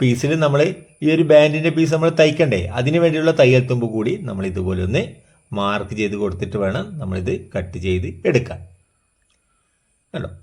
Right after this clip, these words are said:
അപ്പോൾ നമ്മൾ ഇതുപോലെ കട്ട് ചെയ്തെടുത്തു. ഇനി നമുക്ക് ഈ ഒരു piece-ാണ് നമ്മൾ ഇവിടെ വെച്ച് ജോയിന്റ് ചെയ്യേണ്ടത്. കണ്ടോ?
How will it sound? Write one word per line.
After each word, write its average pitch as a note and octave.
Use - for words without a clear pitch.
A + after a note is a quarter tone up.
അപ്പോൾ G3+
നമ്മൾ C#3+
ഇതുപോലെ G2+
കട്ട് -
ചെയ്തെടുത്തു. F2+
ഇനി G#3+
നമുക്ക് D3
ഈ G3+
ഒരു F#3+
piece-ാണ് G#2
നമ്മൾ G#2
ഇവിടെ A2
വെച്ച് F2
ജോയിന്റ് G2+
ചെയ്യേണ്ടത്. C3
കണ്ടോ? -